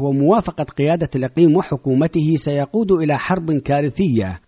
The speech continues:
وأن أي تصعيد في تلك المناطق سيعقد الأوضاع السياسية والأمنية أكثر مما هي معقدة. إلى ذلك تنشر صحيفة القبس الكويتية خبراً عن تأكيد المتحدث باسم البيت الأبيض أن الرئيس الأمريكي باراك أوباما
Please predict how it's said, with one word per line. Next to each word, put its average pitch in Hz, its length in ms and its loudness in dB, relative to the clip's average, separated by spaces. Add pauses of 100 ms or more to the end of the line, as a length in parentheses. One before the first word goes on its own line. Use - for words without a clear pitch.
وأن 143 340 2
أي 151 220 4
تصعيد 143 580 -2
في 127 80 -2
تلك 147 320 -2
المناطق 135 540 -2
سيعقد 135 600 0
الأوضاع 131 440 -2
السياسية 175 680 0
والأمنية 151 1000 2 (180)
أكثر 151 380 -2
مما 135 320 2
هي 127 180 2
معقدة. 107 680 0 (280)
إلى 160 160 4
ذلك 139 360 0
تنشر 151 480 -2
صحيفة 139 480 -4
القبس 139 420 -2
الكويتية 127 680 0
خبراً 156 460 0
عن 131 200 -2
تأكيد 151 380 -2
المتحدث 139 680 -2
باسم 139 280 -4
البيت 139 400 0
الأبيض 151 480 -4
أن 135 180 -2
الرئيس 127 420 -2
الأمريكي 127 580 0
باراك 131 440 -2
أوباما 151 760 2